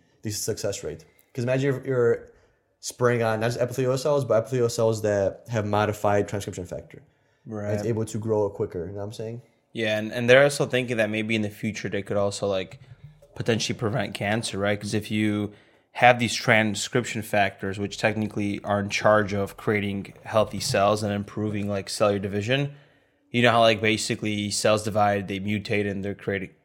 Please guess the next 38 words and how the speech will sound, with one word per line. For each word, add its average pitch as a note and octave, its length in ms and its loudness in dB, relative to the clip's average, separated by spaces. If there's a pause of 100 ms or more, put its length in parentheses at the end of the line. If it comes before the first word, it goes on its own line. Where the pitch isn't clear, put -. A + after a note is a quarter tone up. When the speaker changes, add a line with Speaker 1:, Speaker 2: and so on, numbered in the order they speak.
(200)
Speaker 2:
created G2+ 360 -4
cancerous F#2+ 440 -6
cells? G#2 240 0
What A2+ 160 2
if A2+ 140 0
we A2+ 80 -4
could G#2 140 -4
reverse G#2 340 -2
that G2+ 160 0
process G#2 460 2
before G#2+ 580 0 (420)
the G#2+ 100 -4
cell A2 280 4
even G#2 240 -2
mutates G#2 400 -6
to F#2+ 60 -10
cancer? - 640 -10
Speaker 1:
Right, F2+ 180 -8
Speaker 2:
And C2+ 120 -12
Speaker 1:
that'd - 60 -10
Speaker 2:
you A2 60 2
Speaker 1:
be A2 60 2
Speaker 2:
could, B2 200 0
you A#2+ 60 4
Speaker 1:
insane. A2+ 60 4
Speaker 2:
could, B2 160 4
you A2 120 2
could A2+ 120 -6
create A#2+ 220 8
a G#2+ 40 2
transcription A2+ 640 0
factor G#2+ 560 0
to - 160 -14
prevent G#2+ 440 -2
that, G2 180 -2
you G2+ 80 -6
know? G#2+ 220 0
Speaker 1:
Mm-hmm. G#2+ 100 -10